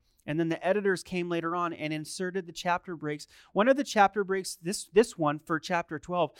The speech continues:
is one that I would remove if I could. It's not a good break from eleven to twelve. And this is why. Look at with me in, in chapter eleven, verse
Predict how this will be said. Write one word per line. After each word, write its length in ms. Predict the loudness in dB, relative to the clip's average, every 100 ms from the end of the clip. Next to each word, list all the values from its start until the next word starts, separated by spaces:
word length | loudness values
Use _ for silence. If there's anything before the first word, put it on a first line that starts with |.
| -4
is 200 | 0 0
one 220 | 4 4
that 160 | 6 4
I 220 | 4 6 6
would 260 | 2 2
remove 500 | 2 4 4 6 6
if 140 | 4 2
I 160 | 2
could. 600 | 0 -10 -6 -6 -6 -14 _ _ _
It's 200 | -8 2
not 240 | 8 8 6
a 60 |
good 320 | 2 6 6 6
break 400 | 2 4 4 0
from 220 | -4 0
eleven 400 | 4 4 4 -2
to 100 | -8
twelve. 400 | -4 4 4 4
And 140 | 0
this 160 | -2 -4
is 160 | -6
why. 260 | 6 8 10
Look 240 | 6 0
at 140 | -2 -4 -12 4
with 240 | 6 6 4
me 280 | 4 2 -2 -8
in, 180 | 0 0
in 280 | 0 -6 -6
chapter 680 | 2 6 6 4 -2 -2 -2 _ 0
eleven, 640 | 2 8 6 6 -2 -6 -10 _ _ _ _ _ _ _ _ _ _ _ _ _ -14
verse 720 | 4 8 8 6 0 -10 -12